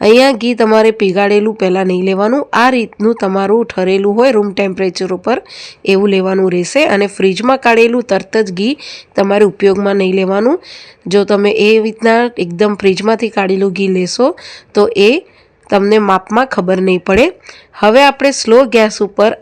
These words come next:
આ લોટને શેકવાનું રહેશે. પછી તમે જેમ લોટ શેકશો એમ આ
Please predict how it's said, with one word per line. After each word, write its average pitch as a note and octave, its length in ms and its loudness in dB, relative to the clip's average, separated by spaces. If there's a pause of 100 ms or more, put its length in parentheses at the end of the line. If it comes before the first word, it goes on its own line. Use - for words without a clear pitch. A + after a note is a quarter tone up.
આ B3 40 2 (100)
લોટને G3+ 380 0 (220)
શેકવાનું F#3 600 0
રહેશે. G#3+ 300 0 (600)
પછી - 340 -4
તમે A3+ 240 0 (380)
જેમ A#3+ 260 2
લોટ A3 260 2
શેકશો F3+ 400 -2 (280)
એમ A#3+ 100 0 (180)
આ A#3 80 -2